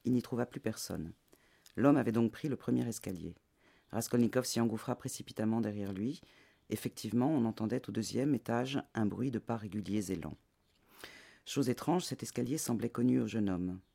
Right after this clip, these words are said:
Voici la fenêtre au palier du premier étage, un rayon de lune passait mystérieusement et triste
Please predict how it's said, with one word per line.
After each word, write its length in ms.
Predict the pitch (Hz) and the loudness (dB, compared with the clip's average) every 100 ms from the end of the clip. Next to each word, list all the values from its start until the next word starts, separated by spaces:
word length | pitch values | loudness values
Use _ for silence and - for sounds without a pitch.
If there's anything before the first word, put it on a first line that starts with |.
| _ _ _ _ _ _ - | _ _ _ _ _ _ -10
Voici 260 | 98 - | -8 -4
la 80 | 120 | -4
fenêtre 420 | 107 113 113 - | -2 0 0 0
au 20 | |
palier 280 | 98 98 92 | -4 -4 -2
du 80 | 107 | -4
premier 340 | - 104 95 | -2 -2 -2
étage, 380 | 95 - 120 139 | -4 -4 -2 0
un 60 | 113 | -2
rayon 300 | 107 104 104 | -2 0 2
de 100 | 101 | 0
lune 280 | 95 131 143 | 2 2 2
passait 320 | 113 - 123 | -2 0 2
mystérieusement 640 | 113 - 107 107 90 117 | 2 2 -2 -2 0 0
et 80 | 120 | 0
triste 420 | - - 135 - | 0 -4 -6 -8